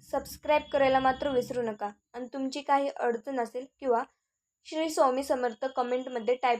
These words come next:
करायला विसरू नका. लक्षात असू द्या, नेहमी इतरांना झुकवण्यात आनंद मानतो, त्याचे नाव अहंकार, आणि नेहमी स्वतः झुकून इतरांना मोठेपणा देतो,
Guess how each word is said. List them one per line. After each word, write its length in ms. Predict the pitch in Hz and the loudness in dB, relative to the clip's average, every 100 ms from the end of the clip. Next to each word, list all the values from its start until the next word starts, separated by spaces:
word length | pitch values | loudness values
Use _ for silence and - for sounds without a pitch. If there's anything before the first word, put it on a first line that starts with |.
| - | -2
करायला 300 | 233 226 240 | -2 0 0
विसरू 340 | 285 269 226 | -2 -6 -4
नका. 280 | 214 208 202 - _ _ _ - | -4 -6 -10 -18 _ _ _ -4
लक्षात 400 | 277 277 320 302 | -2 2 2 4
असू 200 | 262 240 | 2 -2
द्या, 140 | 208 214 _ _ _ | -4 -8 _ _ _
नेहमी 380 | 254 285 277 302 | -2 0 2 0
इतरांना 600 | - 262 269 262 269 285 | -4 -8 2 2 4 0
झुकवण्यात 480 | 240 277 254 247 254 - | 0 2 2 2 0 -2
आनंद 360 | 240 247 247 | 0 2 4
मानतो, 480 | 247 226 214 208 208 - | 6 6 2 -6 -10 -4
त्याचे 280 | 240 233 254 | 2 2 4
नाव 180 | 247 254 - | 4 2 2
अहंकार, 560 | 233 240 233 214 202 208 _ _ _ | -4 -2 -2 0 -2 -2 _ _ _
आणि 140 | 247 262 | -2 2
नेहमी 320 | 277 277 302 | 2 2 2
स्वतः 360 | 311 254 277 | 4 4 2
झुकून 360 | 254 269 269 277 | 2 0 0 -2
इतरांना 540 | - 233 254 262 269 | -2 -6 2 2 4
मोठेपणा 580 | 277 240 233 240 240 247 | 2 2 2 0 0 0
देतो, 400 | 226 220 208 202 | 2 2 0 -6